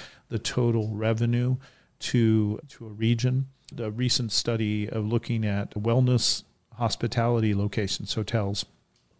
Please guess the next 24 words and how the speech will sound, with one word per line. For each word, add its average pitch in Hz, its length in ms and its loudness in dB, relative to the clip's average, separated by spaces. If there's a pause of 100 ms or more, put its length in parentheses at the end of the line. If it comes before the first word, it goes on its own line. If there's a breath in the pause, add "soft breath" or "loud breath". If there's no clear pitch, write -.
(400)
versus 110 880 0
ones 117 380 0
that - 200 -8
don't 127 280 2 (300)
emphasize 101 640 -2
wellness 98 600 -2
or 98 120 -2
don't 107 240 2
emphasize 98 840 0 (380 loud breath)
those 110 340 -6
aspects 123 640 -6
that 107 400 -6
those 104 360 -4
other 104 580 0
tangential 104 880 -2
kind 98 160 -20
of 98 300 -20
services, 107 680 0 (600 loud breath)
they 120 120 2
found 160 340 0
that 123 180 0
the 104 300 0
total 135 540 2
revenue 107 600 -2